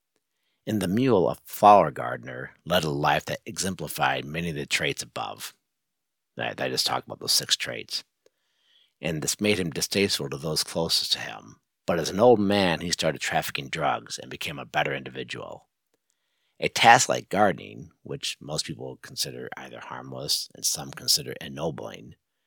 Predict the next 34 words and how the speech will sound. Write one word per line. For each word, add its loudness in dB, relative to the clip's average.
resulted 0
in -8
a -8
lot 4
of -4
left 0
hemisphere -2
activity. -6
But 4
a 4
task 4
like -4
drug 4
running, -6
which 0
most -6
people -12
consider -4
harmful -6
and -12
degrading, -4
resulted -4
in -10
a -10
reemergence 0
of -4
the -6
right 0
hemisphere's -4
appreciation -6
for -14
the -18
greater -10
reality. -10